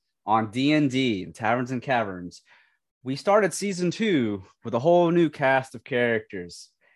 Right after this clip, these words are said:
We have Roy Royce, the Artificer, Hotalu Bay, our Rogue,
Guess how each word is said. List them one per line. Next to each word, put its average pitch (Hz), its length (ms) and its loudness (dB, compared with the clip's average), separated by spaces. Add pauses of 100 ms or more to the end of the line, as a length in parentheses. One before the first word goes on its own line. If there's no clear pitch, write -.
(100)
We 120 160 -6
have 110 380 0
Roy 160 480 4
Royce, 156 580 2
the 123 80 -4
Artificer, 110 840 0 (120)
Hotalu 147 760 -2
Bay, 117 440 0
our 98 240 -4
Rogue, 107 520 -2